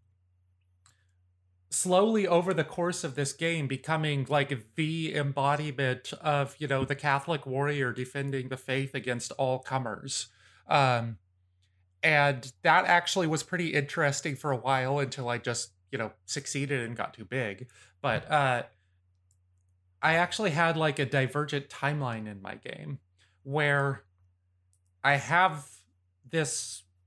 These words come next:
I think, a duke who is, like, on the verge of forming the Kingdom of Aquitaine, where things are going to actually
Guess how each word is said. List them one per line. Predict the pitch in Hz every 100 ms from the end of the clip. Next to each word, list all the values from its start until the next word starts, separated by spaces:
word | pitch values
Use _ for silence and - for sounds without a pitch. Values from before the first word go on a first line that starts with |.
| _ _ _ _ -
I | 151
think, | 190 190 -
a |
duke | 151 - 214 196 190
who | 160 175
is, | 139
like, | 147 139 -
on | 170 175
the |
verge | 151 160 151 151
of | 120 - _ _
forming | - 165 156 139
the |
Kingdom | 135 156 135 131
of | 123
Aquitaine, | 123 120 135 127 110
where | 110
things | 117 135 139
are |
going | 120 127 123
to | 117
actually | 110 113 - 120